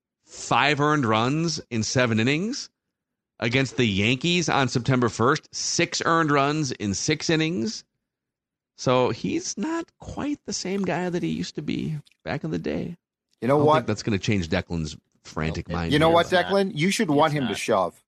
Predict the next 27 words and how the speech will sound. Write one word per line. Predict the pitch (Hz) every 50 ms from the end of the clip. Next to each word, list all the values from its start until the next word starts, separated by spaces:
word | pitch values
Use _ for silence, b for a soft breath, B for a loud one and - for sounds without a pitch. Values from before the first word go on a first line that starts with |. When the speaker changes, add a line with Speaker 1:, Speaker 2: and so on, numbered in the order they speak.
| _ -
Speaker 2:
You | 131 170
should | 180 - 247 190
want | 165 165 160 156
him | 156 135
to | 117 104
shove. | - - 104 82 80 - _ _ -
And | 131 131 135
you | 180 180
should | - - 190
want | 175 185 180 147 -
the | 170
Twins. | - - 165 151 123 147 -
I | 127 135 175 240
want, | 240 202 180 170 165 165 - _ _ -
I | 135 147 175 226
want | 247 208 170 160 151 151 147 147 - -
a | 98 92 87
hard-fought, | - - - - 127 127 135 143 156 165 165 156 - - - 139 127 123 123 120 120 - - 117 104
great | 90 - 104 113 113 117 120 139 160 - _ -
pitching | - - 156 143 - - 147 143 131 123 120 b b b b b b
matchup | 113 120 123 117 117 110 - 127 110 - -
that | 95 -
challenges | - - - 139 135 135 135 135 135 123 120 139 131 117 - -
everybody. | - 123 107 110 117 107 - 110 101 95 98 120
If | 120
they're | 196 247
gonna | 285 359 349 285